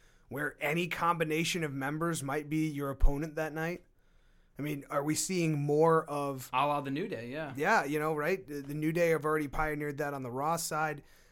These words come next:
Speaker 1: You know, are we gonna see more shared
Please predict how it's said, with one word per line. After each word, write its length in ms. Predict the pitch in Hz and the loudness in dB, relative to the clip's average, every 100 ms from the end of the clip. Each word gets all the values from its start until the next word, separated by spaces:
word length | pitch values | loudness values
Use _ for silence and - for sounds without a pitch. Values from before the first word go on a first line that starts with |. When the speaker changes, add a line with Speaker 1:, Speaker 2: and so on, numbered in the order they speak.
| - | -10
Speaker 1:
You 80 | 143 | -6
know, 160 | 143 143 | -6 -4
are 120 | 135 | -4
we 120 | 143 143 | -2 -2
gonna 220 | 151 139 | -4 0
see 500 | - - 170 175 165 | 2 2 0 0 0
more 640 | 147 139 147 151 147 139 - | 0 0 2 2 0 -4 -8
shared 720 | - - 151 151 151 147 131 | -4 -2 0 0 0 -2 -8